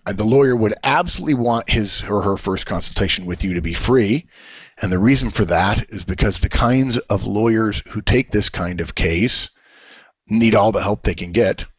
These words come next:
um, and know that people don't have a lot of money for these situations. But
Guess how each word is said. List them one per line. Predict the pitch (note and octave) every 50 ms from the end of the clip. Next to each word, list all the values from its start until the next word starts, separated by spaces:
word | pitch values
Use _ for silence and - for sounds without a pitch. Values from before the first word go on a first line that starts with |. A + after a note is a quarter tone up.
| _ - - - - - - _ - -
um, | F#2+ F2+ E2+ F2 E2+ E2+ F2+ - - -
and | B2 C3
know | C3 B2 B2+
that | G#2+ G2+ -
people | - G2 - A2
don't | F#2+ - G2+ F#2 -
have | - F#2+ F#2+ F2
a | E2+
lot | E2+ E2 D#2+
of | F2+
money | G2+ G2+ G2 F#2+
for | F#2 - - E2
these | D#2+ D#2 D#2 -
situations. | - - - - - E2 E2 - - - - - - -
But | - A#2 G2+ - -